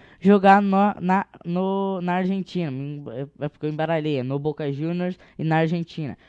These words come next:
Voltando pra jogar no Boca Juniors, um empréstimo de cinco milhões de euros. Vem pra jogar um ano e depois o Boca Juniors poderia comprar ele no final do empréstimo por dez milhões de euros. Futebol brasileiro hoje quase nenhum clube pagaria, além de Palmeiras e Flamengo.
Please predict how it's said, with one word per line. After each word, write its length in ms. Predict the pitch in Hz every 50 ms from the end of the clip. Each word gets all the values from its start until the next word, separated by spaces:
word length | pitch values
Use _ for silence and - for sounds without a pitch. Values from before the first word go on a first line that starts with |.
| _ _
Voltando 360 | - 156 165 170 170 170 175
pra 160 | - 185 180
jogar 200 | 180 180 175 180
no 240 | 180 175 175 180 185
Boca 320 | 165 190 190 - 214 202
Juniors, 440 | 190 175 185 190 190 196 196 190 202 - - _ _ _
um 60 | - 214
empréstimo 520 | 214 196 208 202 202 208 208 214 202 196
de 100 | 185 -
cinco 360 | - - 202 202 208 202 208
milhões 340 | 190 190 185 190 196 196 185
de 100 | 175 185
euros. 300 | 180 180 160 120 110 -
Vem 280 | 123 120 135 151 165 170
pra 180 | 190 170 165 156
jogar 280 | 156 165 156 170 175
um 160 | 185 196 190
ano 240 | 185 185 190 190 185 - _ _ _
e 60 | 165
depois 640 | 160 185 180 185 - 175 190 196 196 202 190 190 196
o 320 | 196 190 185 185 180 175
Boca 320 | 165 160 185 180 196 180 175
Juniors 220 | 175 180 175 170
poderia 340 | - 185 175 165 175 170 170
comprar 320 | 170 170 170 170 170 160 160
ele 80 | 160
no 60 | 160
final 280 | - - 160 160 156 156
do 80 | 156 165
empréstimo 500 | 165 - 165 170 170 170 - - 170 - - _ _ _ _ _
por 200 | 190 190 180 165
dez 280 | 175 175 175 175 170
milhões 320 | 175 170 170 175 185 180 160
de 100 | 175 170
euros. 220 | 151 123 101 101 - _ _ _ _ _ _
Futebol 420 | _ - 147 - 147 165 170 170
brasileiro 500 | 165 170 175 175 165 180 180 185 185 180
hoje 180 | 180 185 185 -
quase 300 | - 185 180 180 180 180
nenhum 140 | 175 180 180
clube 220 | - 185 175 175
pagaria, 500 | - 185 196 202 196 190 190 196 185 185 - _ _ _ _
além 280 | - 175 175 175 180
de 220 | 175 170 175 165 165
Palmeiras 640 | 160 - - 170 170 165 165 165 165 165 170 165 165
e 60 | 170
Flamengo. 560 | - 180 175 170 151 127 107 98 90 90